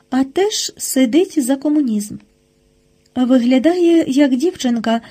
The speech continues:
але, напевно, має свої роки. Бо як би інакше могла вчителькою бути? Може, це тому здається вона такою молоденькою, що сама невеликого росту,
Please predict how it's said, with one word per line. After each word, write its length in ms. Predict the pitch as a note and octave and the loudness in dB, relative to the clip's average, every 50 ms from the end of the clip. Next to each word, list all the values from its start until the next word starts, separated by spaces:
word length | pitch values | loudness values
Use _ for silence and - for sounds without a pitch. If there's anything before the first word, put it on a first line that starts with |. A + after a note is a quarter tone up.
| - - - - _ _ | -20 -20 -20 -20 _ _
але, 300 | - A#3+ A#3+ A#3 B3 A#3+ | -2 0 0 2 2 2
напевно, 680 | A#3+ A#3+ A#3 A#3+ B3 C#4+ E4 E4+ E4+ E4 E4 E4 E4 - | 2 2 0 0 0 0 0 0 0 0 2 0 0 0
має 340 | B3 B3 D4 F4+ F#4 F#4 F4+ | -2 -2 -2 0 -2 -4 -6
свої 340 | - - C#4 C4+ C4 D4 | -4 -2 -2 0 0 2
роки. 400 | D#4 E4 D#4 D#4+ - G#3+ G3+ G3+ - _ _ _ _ _ _ _ _ _ - _ _ _ _ | 0 0 -2 -4 -6 -8 -8 -10 -12 _ _ _ _ _ _ _ _ _ -20 _ _ _ _
Бо 200 | - G#3+ A#3+ A#3+ | -4 -2 0 0
як 300 | A#3 G#3+ A#3+ A#3+ B3 A#3+ | 2 2 0 0 0 -2
би 140 | B3 B3+ D4 | -2 0 0
інакше 500 | C#4 C4+ B3 B3+ D4+ E4 - - - D#4+ | 2 2 2 2 0 -2 -4 -2 0 0
могла 260 | D#4 D#4+ D#4 D#4 F4 | 0 0 0 -2 -4
вчителькою 600 | E4+ E4+ - E4 D4+ A#3 A3 G#3+ - A3 A3 A3 | -6 -2 -4 -4 -4 -4 -8 -6 -6 -4 -4 -4
бути? 340 | G#3 G#3 G#3 G#3 G#3 G#3+ G3+ - _ _ _ _ _ _ _ _ _ _ _ _ _ _ _ | -4 -4 -6 -6 -8 -12 -14 -14 _ _ _ _ _ _ _ _ _ _ _ _ _ _ _
Може, 480 | B3 A#3+ A3 A3 A3 A3 G#3 C4 D4 D4 - - - - - - - _ _ | -2 0 0 0 0 -2 0 -2 -2 -2 -6 -18 -20 -20 -20 -20 -20 _ _
це 200 | - - C#4 C4+ | -4 0 0 2
тому 320 | C4+ C4+ C#4 C4+ C#4+ D#4 D4+ | 2 2 0 2 4 2 2
здається 480 | B3+ B3+ C4 C4 C#4+ D4 D4 - C4 | 2 2 2 2 2 0 0 -2 -2
вона 220 | B3+ C4+ C4+ C4+ C4+ | -2 0 0 0 0
такою 460 | C4 C4 C4 - C#4+ C#4+ C4+ C#4 C4+ | -2 -6 -4 -2 0 2 2 2 2
молоденькою, 760 | C4 C4+ B3+ C4+ C4+ C4 F4 F#4 E4 C4+ - A3+ A3+ A3+ A3 - - - - - - | 2 2 2 2 2 2 0 -2 -2 -4 -2 0 0 0 -2 -4 -10 -20 -20 -20 -16
що 340 | _ - - - - C#4+ C#4+ | _ -10 -10 -8 -4 -4 -4
сама 380 | C4+ - - D4 D4 D#4+ F#4+ F#4+ | -2 0 -2 0 0 0 -2 0
невеликого 680 | E4 D#4+ D4+ D4 D#4 D#4 F#4 F#4 - F#4+ F4 F4 F4 | 2 2 4 4 2 2 0 -2 -2 -2 0 0 2
росту, 460 | D4+ D4 C#4 C4+ - - C4+ C4+ C4+ | 2 2 0 -2 -4 -4 -4 -4 -4